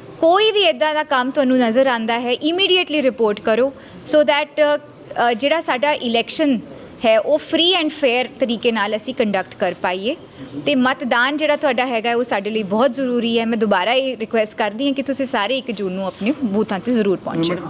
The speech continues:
Speaker 2: ਪੋਲਿੰਗ ਬੂਥ ਵੀ, ਇਹ, ਸਜਾਏ ਜਾ ਰਹੇ ਨੇ, ਕਿਸ ਤਰ੍ਹਾਂ ਸਜਾਏ ਜਾ ਰਹੇ ਨੇ? ਕੋਈ ਪਿੰਕ ਪੋਲਿੰਗ ਬੂਥ ਬਣਾਏ ਜਾ ਰਹੇ ਨੇ, ਕਿੱਦਾਂ ਦੇ ਬਣਾਏ ਜਾ ਰਹੇ ਨੇ?
Speaker 1: ਸੋ, ਅ, ਸਾਨੂੰ ਲੱਗਦਾ ਹੈ ਕਿ ਇਕੁਐਲਿਟੀ ਜਿਹੜੀ ਹੈ, ਉਹ ਹੋਣੀ ਚਾਹੀਦੀ ਹੈ। ਹਰੇਕ ਇਨਸਾਨ ਦੇ ਵਿੱਚ ਇੱਕ ਕਾਬਲੀਅਤ ਹੋਣੀ ਹੈ, ਜਿਹੜੀ ਕਿ ਪਹਿਚਾਣ-, ਪਹਿਚਾਣੀ ਵੀ ਜਾਣੀ ਚਾਹੀਦੀ ਹੈ ਤੇ ਨਜ਼ਰ ਵੀ ਆਉਣੀ ਚਾਹੀਦੀ, ਚਾਹੀਦੀ ਹੈ।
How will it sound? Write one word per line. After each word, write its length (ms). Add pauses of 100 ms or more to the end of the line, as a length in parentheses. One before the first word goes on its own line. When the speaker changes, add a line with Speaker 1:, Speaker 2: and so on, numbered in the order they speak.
Speaker 2:
ਪੋਲਿੰਗ 280
ਬੂਥ 340
ਵੀ, 300
ਇਹ, 300
ਸਜਾਏ 420
ਜਾ 180
ਰਹੇ 140
ਨੇ, 380
ਕਿਸ 100
ਤਰ੍ਹਾਂ 180
ਸਜਾਏ 300
ਜਾ 120
ਰਹੇ 100
ਨੇ? 120
ਕੋਈ 160
ਪਿੰਕ 300
ਪੋਲਿੰਗ 320
ਬੂਥ 220
ਬਣਾਏ 220
ਜਾ 120
ਰਹੇ 120
ਨੇ, 60
ਕਿੱਦਾਂ 260
ਦੇ 60
ਬਣਾਏ 200
ਜਾ 120
ਰਹੇ 60
ਨੇ? 60
Speaker 1:
ਸੋ, 140
ਅ, 720
ਸਾਨੂੰ 300
ਲੱਗਦਾ 240
ਹੈ 80
ਕਿ 160
ਇਕੁਐਲਿਟੀ 560
ਜਿਹੜੀ 300
ਹੈ, 60
ਉਹ 60
ਹੋਣੀ 280
ਚਾਹੀਦੀ 400
ਹੈ। 100
ਹਰੇਕ 440
ਇਨਸਾਨ 440
ਦੇ 100
ਵਿੱਚ 180
ਇੱਕ 80
ਕਾਬਲੀਅਤ 560
ਹੋਣੀ 220
ਹੈ, 60
ਜਿਹੜੀ 220
ਕਿ 180 (520)
ਪਹਿਚਾਣ-, 420
ਪਹਿਚਾਣੀ 480
ਵੀ 100
ਜਾਣੀ 260
ਚਾਹੀਦੀ 280
ਹੈ 40
ਤੇ 100
ਨਜ਼ਰ 300
ਵੀ 100
ਆਉਣੀ 220
ਚਾਹੀਦੀ, 300
ਚਾਹੀਦੀ 400
ਹੈ। 100